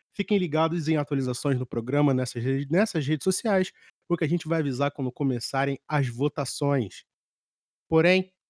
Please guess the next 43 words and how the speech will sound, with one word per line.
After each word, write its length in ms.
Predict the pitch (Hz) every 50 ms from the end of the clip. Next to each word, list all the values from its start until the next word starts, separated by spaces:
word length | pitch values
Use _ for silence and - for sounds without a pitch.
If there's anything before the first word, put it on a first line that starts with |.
| _ _ -
não 140 | 147 160 160
falemos 540 | - 180 165 151 165 180 185 185 160 151
do 100 | 147 160
futuro 340 | - - 165 151 - 214 202
do 100 | 180 175
Pode 200 | - 185 151 160
Carro 220 | - - 180 170 185
e 20 |
falemos 380 | - - 180 175 185 185 175 -
sim 180 | - 202 202
do 60 | 190
entrevistado 760 | 190 180 - 185 185 170 180 - - - - 190 190 196 190 180
de 140 | 151 151
hoje. 380 | 151 156 175 160 123 - - - _ _ _ _ _ _ _ _ _ _
Uma 120 | - 135 127
pessoa 280 | - 143 - - 160
muito 220 | 151 156 165 165 -
especial, 480 | 160 - - - 160 - - 160 165
que 80 | - -
inclusive 380 | 147 - 147 123 151 147 151 147
foi 240 | - - 151 156 -
uma 240 | - 170 175 175 165
sugestão 800 | 151 - - 185 170 180 175 139 - - - - 180 175 160 - _ _ _ _ _ _
do 80 | 151 -
queridíssimo 420 | - 156 151 135 156 - - 156
amigo 320 | 139 139 151 147 135 135
Enio 220 | 143 151 156 135 123
Júnior, 420 | 113 123 156 175 190 185 180 - _ _ _ _ _ _ _
que 180 | - 117 113 110 - _
provavelmente 540 | - 135 127 131 135 123 131 131 123 -
está 120 | - - 143
ouvindo 220 | 120 113 131 135
o 60 | 127
programa 400 | - 127 117 113 131 131 151 170
hoje, 260 | 165 151 156 170 - - _ _ _ _ _ _ _ _ _ _ _ _ _
que 200 | - - 233 226
é 180 | 226 240 240 - _
ninguém 280 | - 180 208 214 214 180
mais, 260 | 165 170 170 170 165
ninguém 220 | 165 175 147 135 131
menos 360 | 139 156 165 156 151 139 131
do 120 | 131 139
que 180 | - - 117